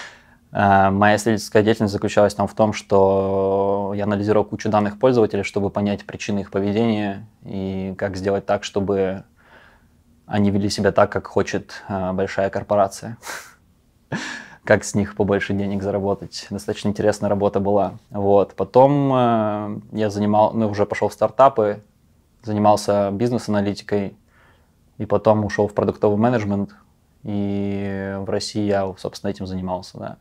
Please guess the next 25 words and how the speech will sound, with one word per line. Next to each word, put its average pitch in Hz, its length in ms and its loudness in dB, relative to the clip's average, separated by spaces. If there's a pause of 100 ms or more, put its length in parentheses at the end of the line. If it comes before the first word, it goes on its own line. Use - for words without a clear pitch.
Это 131 220 -2
был 135 720 6
две 101 160 -4
тысячи - 220 -4
шестнадцатый-семнадцатый 113 920 -2
год. 127 300 6 (260)
А, 95 520 -6
для 98 120 -4
меня, 104 300 0
я 101 100 0
как 101 180 -14
щас 101 240 0
помню, 98 440 -2
основным 98 420 -4
звоночком 98 560 -4
было, 92 480 -2
что 95 640 -4
запретили 104 420 -2
LinkedIn. 107 460 -2 (680)
И 95 100 -4
я 90 120 -2
такой, 82 280 -8
типа, - 280 -10
в - 40 -16
смысле? - 460 -8